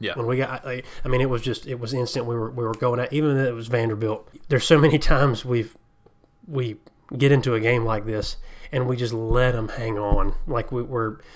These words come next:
Speaker 2: we may be up, like, two touchdowns, but you just, you, you're still just, they're, they're hanging on and still driving the ball down the field.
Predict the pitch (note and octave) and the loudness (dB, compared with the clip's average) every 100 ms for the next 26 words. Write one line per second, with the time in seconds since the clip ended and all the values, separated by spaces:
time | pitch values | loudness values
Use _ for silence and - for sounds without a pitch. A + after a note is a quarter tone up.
0 | - C3 C3+ B2+ C3 C3 A#2+ - C#3+ A#2+ | -6 0 4 4 2 0 -6 -2 -2 0
1 | A#2+ - A#2 A2+ G#2+ B2 A2+ A2 - B2+ | -2 -2 -2 -2 -4 -8 -6 -10 -10 -14
2 | B2+ B2 - - B2 A2+ A#2 - - - | -10 -8 -2 0 0 -2 -6 -8 -14 -18
3 | - B2+ A2 - - - C3 G#2+ C#3 B2 | -10 -6 -2 -2 -4 -8 -8 -4 -4 -2
4 | B2 A#2+ A2 B2 G#2+ - C3 A2+ A2+ A2+ | -2 -2 -2 -4 -8 -6 -6 -4 -2 -2
5 | A2 A2 A2 G#2+ G#2+ G#2 G#2+ G#2 | -4 -4 -2 -2 -4 -6 -6 -8